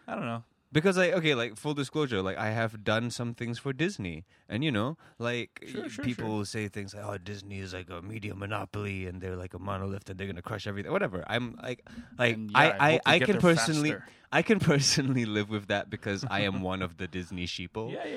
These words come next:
Speaker 1: yeah.
Speaker 2: So it feels less egregious to, like,
Speaker 1: Right.
Speaker 2: you know, do things <laughs> for them.
Speaker 1: Right, right, right.
Speaker 2: Like, I, while I understand that there will be people that exist that go like, "Oh, Disney's evil," I'm very much like,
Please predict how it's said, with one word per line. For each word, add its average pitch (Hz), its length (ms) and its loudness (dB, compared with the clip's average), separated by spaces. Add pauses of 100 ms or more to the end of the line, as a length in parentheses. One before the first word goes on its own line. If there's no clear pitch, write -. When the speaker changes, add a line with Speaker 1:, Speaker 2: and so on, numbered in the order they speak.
Speaker 1:
yeah. 269 60 -10
Speaker 2:
So 117 200 0
it 98 140 -2
feels 107 260 -2
less 98 200 -6
egregious 90 560 -6
to, 95 160 -8
like, 85 220 -8
Speaker 1:
Right. 95 180 -6
Speaker 2:
you 82 40 -8
know, 85 180 -8
do 87 140 -8
things 120 280 -2
<laughs> - 40 -6
for 127 80 -4 (140)
them. 147 240 0
Speaker 1:
Right, 98 200 -4
right, 92 160 -6
right. 90 200 -8 (260)
Speaker 2:
Like, 120 220 0
I, 120 260 0 (460)
while 117 380 0
I 117 120 0
understand 113 640 -2
that 95 140 -4
there 98 120 -2
will 98 80 -4
be 95 120 -10
people 95 340 -10
that 90 160 -6
exist 90 380 -8
that 90 200 -10
go 85 140 -6
like, 82 160 -12
"Oh, 143 180 -6
Disney's 143 460 -6
evil," 127 360 -6
I'm 95 240 -8
very 87 280 -8
much 80 340 -12
like, 52 180 -14